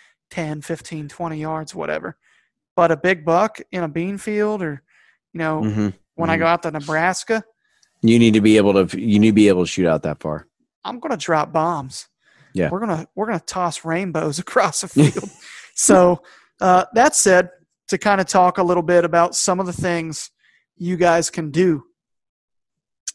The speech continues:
Speaker 1: uh, to just kinda help. And again, I, I'm a nobody. When it comes to shooting a bow, I, I feel like I'm terrible.
Speaker 2: Mm-hmm.
Speaker 1: Uh, you know, especially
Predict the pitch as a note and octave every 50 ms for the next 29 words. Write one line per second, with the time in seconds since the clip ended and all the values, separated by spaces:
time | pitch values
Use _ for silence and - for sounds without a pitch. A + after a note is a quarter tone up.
0 | _ _ _ - F3+ D#3+ D#3+ D#3+ D#3 D3+ D#3+ - _ _ - - G3 E3+ A3 G#3
1 | - - - G3+ G3 F3+ F3 F#3 F3+ - - G3 F3+ F3 E3 E3+ E3 D#3 C#3+ _
2 | _ _ _ _ _ _ _ _ _ _ _ _ _ _ _ _ _ - G4+ -
3 | - _ - F#3+ G3 G3+ F#3 E3 D3 C#3+ D3+ D#3 D#3+ D#3 C#3+ D3+ D3 C#3+ D3 C#3
4 | - _ _ _ _ _ _ - F#3 G#3+ A3 - - A3+ G#3+ F#3+ F3 G3+ E3+ -
5 | - G#3 F#3 F3+ F3 E3+ D#3+ E3 E3 D#3+ E3 D#3 - _ _ _ _ _ _ _
6 | _ _ _ _ _ - - - - - G3 G3 - - F#3+ F3 D#3+ D#3 D#3 D#3
7 | E3+ D#3 D3 D3 D3 D3+ _ _ _ _ _ _ _ _ _ _ _ - - -
8 | F3+ F3 E3+ E3+ D#3+ E3 E3+ E3 D#3 - _ _ _ _ _ _ A#2+ B2+ C3 B2+
9 | B2 A#2 A#2 D#2 - B1+ - - F#4+ G3+ F3 D#3+ D#3+ D#3 D3+ D3+ - - - B3
10 | A#3 G#3+ - - F#3+ F3+ E3 D#3+ D#3 -